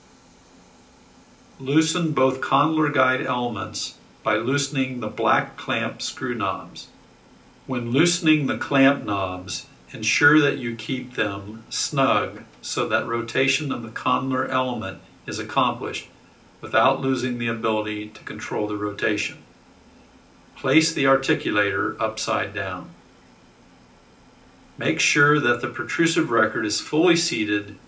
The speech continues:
then check for space between the superior wall and the condylar element. Space is present. Carefully rotate the condylar guide element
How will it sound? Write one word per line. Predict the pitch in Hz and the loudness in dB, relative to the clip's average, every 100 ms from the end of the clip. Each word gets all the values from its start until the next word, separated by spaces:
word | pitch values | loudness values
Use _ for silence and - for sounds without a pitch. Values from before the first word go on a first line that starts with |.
| - - - - - | -20 -20 -20 -20 -12
then | 113 143 165 160 | -2 0 2 0
check | - 131 123 - | 2 4 4 0
for | - 127 | -8 -4
space | 123 - - 117 110 - | -2 -2 2 2 2 -2
between | - 107 - 120 113 | -6 -10 -8 -8 -6
the | 110 | -6
superior | - - - 156 147 107 | -6 -6 2 4 6 2
wall | 101 101 104 104 - - - - | 0 -2 -2 -6 -10 -20 -16 -10
and | 120 | -8
the | 113 | -6
condylar | - 110 107 107 | -2 -2 0 0
element. | 113 113 101 87 - - _ - - - - - - - - - _ - - _ - - - - - - - _ - _ _ - - - _ _ - - - - | 0 0 -4 -10 -16 -20 _ -20 -20 -20 -20 -20 -20 -20 -20 -20 _ -20 -20 _ -20 -20 -20 -20 -20 -20 -20 _ -20 _ _ -20 -20 -20 _ _ -20 -16 -8 0
Space | 147 175 190 | 0 2 0
is | 160 | -4
present. | - 147 117 - - - - - - | 0 4 4 2 -6 -12 -20 -20 -10
Carefully | - 151 156 160 | -2 0 2 2
rotate | 143 120 123 127 110 104 104 | 2 2 0 0 -2 -2 -4
the | 107 | -8
condylar | 104 - 123 139 139 135 131 | -8 -2 -2 -2 -4 -4 -2
guide | 123 117 117 - | 0 2 0 -2
element | 123 120 113 98 | -2 -2 -4 -6